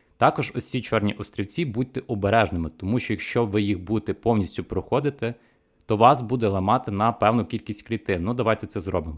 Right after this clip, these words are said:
Можливо, зараз це не відбудеться. Ну, зараз цього не відбувається. Якби я був би по більшому розмірі, то всього скоріше мене би поламали би на певну кількість клітин. Тому бажано їх не проходити так, а бути максимально обережними.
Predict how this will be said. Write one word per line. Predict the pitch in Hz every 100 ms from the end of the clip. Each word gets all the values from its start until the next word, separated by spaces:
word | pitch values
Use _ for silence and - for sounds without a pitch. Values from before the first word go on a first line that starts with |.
| 80
Можливо, | 90 120 120
зараз | 101 98 -
це |
не | 92
відбудеться. | 95 101 156 135 - 90 - _ _ _ _ _ _ _ _ _ -
Ну, | -
зараз | 104 113 -
цього | 110 104
не |
відбувається. | 101 92 92 80 -
Якби | 104 131
я |
був | 120 120
би | 113
по | 127
більшому | 110 131 - 101 92 - _ -
розмірі, | 104 147 143 117 107 117 _ _ _ _ -
то |
всього | 113 - 117
скоріше | 98 - 120 - 113
мене | 117
би | 107 104
поламали | 104 101 120 117
би | 98
на | 98 104 113
певну | - 110 110
кількість | - 104 107 - -
клітин. | 107 - -
Тому | - 147
бажано | 113 127 120 104
їх | 123 -
не | 107
проходити | 107 101 - 107 139 139
так, | - 139 - _ _ _
а | - 110
бути | 123 123 120
максимально | 101 - 101 98 98 98
обережними. | 101 98 87 82 82